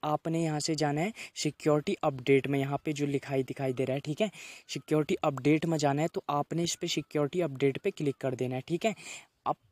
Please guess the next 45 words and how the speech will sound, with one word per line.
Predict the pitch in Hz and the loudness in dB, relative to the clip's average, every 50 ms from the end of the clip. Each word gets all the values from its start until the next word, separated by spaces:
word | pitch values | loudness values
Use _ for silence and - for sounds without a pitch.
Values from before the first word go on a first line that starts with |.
| _ - | _ 0
यहाँ | 160 156 147 139 156 147 - | 2 2 2 4 2 0 0
पे | - 190 | 2 2
आपको | 175 170 - - 196 196 | 2 2 2 0 -2 0
कुछ | - 208 196 - - | 0 -2 -4 -2 -4
इस | 160 151 - - - | -2 -2 -2 -2 -2
तरह | - 143 143 143 | 0 0 0 2
का | - 147 | 2 2
इंटरफेस | 143 139 - 143 131 - - 139 135 - - | 0 2 0 0 -2 0 0 -2 -2 -2 -4
दिखाई | 131 - 139 135 | -4 -2 -2 0
देगा। | 120 135 131 - 139 139 - - - - _ _ | 0 0 0 0 -2 -4 -4 -12 -18 -20 _ _
इस | 165 165 - | -2 -2 2
तरह | - 180 170 175 | 2 2 2 4
का | - 196 185 | 2 2 2
इंटरफेस | 175 165 - 170 165 - - 175 175 156 | 0 2 2 2 2 4 4 4 4 4
दिखाई | - 156 - 160 156 | 2 2 4 2 4
देने | 147 160 160 160 | 4 2 0 2
के | - 170 | 2 2
बाद | 156 160 160 160 - - - | 4 4 4 4 2 -2 -2
यहाँ | 160 151 147 147 151 - | -2 -2 -2 -2 -4 -4
पे | 170 | -4
लिखा | 160 156 - - | -4 -4 -4 -2
है, | 147 151 | -4 -2
दिखाई | 147 147 - 147 143 | -2 0 0 0 0
देगा | 170 160 - 208 | 0 0 0 -2
check | 208 - - 156 131 - | -2 0 -2 -2 -2 -4
for | - - 160 165 - - | -4 -4 -4 -4 -2 -6
update, | 147 135 123 - - 143 139 135 131 - _ _ | -8 -8 -4 0 2 4 4 4 0 -2 _ _
ठीक | - 175 - | -4 0 2
है, | 226 220 - - - - _ _ | 2 0 0 -8 -20 -20 _ _
अपडेट | 156 147 131 156 165 160 | -6 0 2 2 2 2
पे | - 180 | 2 -2
आपने | 165 - 208 208 | -2 -2 -2 -4
क्लिक | - - 151 139 - _ | -2 -2 -2 -2 -2 _
करना | - 139 139 139 135 | -4 -2 -2 0 -2
है, | 131 | -2
ठीक | 131 156 170 - | -2 0 2 2
है। | 220 - - - - - - - _ | 2 0 -2 -12 -20 -20 -20 -8 _
यहाँ | 143 143 147 143 - | -2 0 2 0 0
पे | - 185 | 2 2
ये | 196 202 | 2 2
चेक | - - - 170 151 - - | 0 0 -2 -2 -2 0 0
करेगा | 151 147 147 143 156 | 2 2 2 2 2
कि | 170 - - 202 | 0 0 -2 -4
कोई | - - 165 165 180 175 | 0 2 2 2 4 2
ऐसा | 165 156 151 - 175 180 | 0 0 0 0 0 0